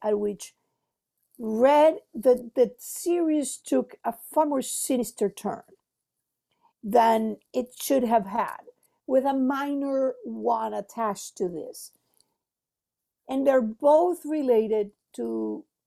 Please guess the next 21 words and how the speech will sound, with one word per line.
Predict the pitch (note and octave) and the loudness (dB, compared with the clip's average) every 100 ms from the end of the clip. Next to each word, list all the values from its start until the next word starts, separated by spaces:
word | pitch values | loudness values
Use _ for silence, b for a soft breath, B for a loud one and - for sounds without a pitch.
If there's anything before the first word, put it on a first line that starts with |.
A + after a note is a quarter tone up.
| - | -2
one | C#4+ E4 | 0 2
of | F4+ C4 | 0 -2
them | C4+ B3+ | -4 -4
is | A#3 | -8
related | B3+ A#3+ A3+ G#3 - | -8 -4 -4 -6 -8
to | G3+ | -4
the | G3+ | -2
Bones, | F#3+ F#3+ F3 F3 - | 0 -2 -2 -8 -8
the | G3+ | -2
other | G2+ G#3 | 0 0
one | G3 G3 F#3 | -2 -4 -6
is | F3 | -10
related | F3 E3 D#3 D3+ D3 D3 _ _ _ _ _ _ _ - | -10 -6 -6 -6 -10 -10 _ _ _ _ _ _ _ -8
to, | G#3 F#3+ E3+ D3 C3+ _ - | -2 -2 -2 -6 -10 _ -10
to | G3+ | -4
Marvin. | F#3 E3 A#2 - - _ _ _ _ _ _ _ _ _ _ _ _ _ _ _ _ _ _ _ _ - | -2 -2 -6 -14 -20 _ _ _ _ _ _ _ _ _ _ _ _ _ _ _ _ _ _ _ _ -12
Red, | C4 C4 D#4+ G4 A4 - _ _ _ _ _ _ _ _ _ _ _ _ _ _ _ _ _ _ _ _ _ _ _ _ - | -6 2 4 4 0 -6 _ _ _ _ _ _ _ _ _ _ _ _ _ _ _ _ _ _ _ _ _ _ _ _ -16
Red | C4+ C4 D4+ D#4+ | -6 0 0 0
had | D4 D4+ C#4+ C#4 - | -6 -4 -4 -6 -6
an | A#3 | -6
opportunity | A3+ G#3+ G#3 - A3+ G#3 F3 F3+ E3 | -6 -6 -8 -6 -8 -8 -10 -12 -14